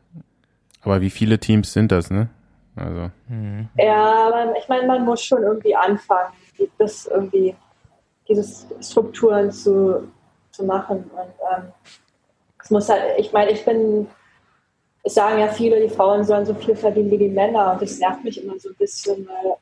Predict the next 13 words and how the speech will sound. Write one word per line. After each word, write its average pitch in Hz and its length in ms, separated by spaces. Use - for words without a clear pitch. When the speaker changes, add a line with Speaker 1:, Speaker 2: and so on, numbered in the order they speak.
Speaker 3:
ich 202 120
meine, 220 160
es 220 140
muss 226 120
schon 220 160
angemessen 208 640
sein, 180 440
oder? 202 200
Und 196 200
vor - 160
allem 196 180
realistisch. 190 720
Ähm, 190 380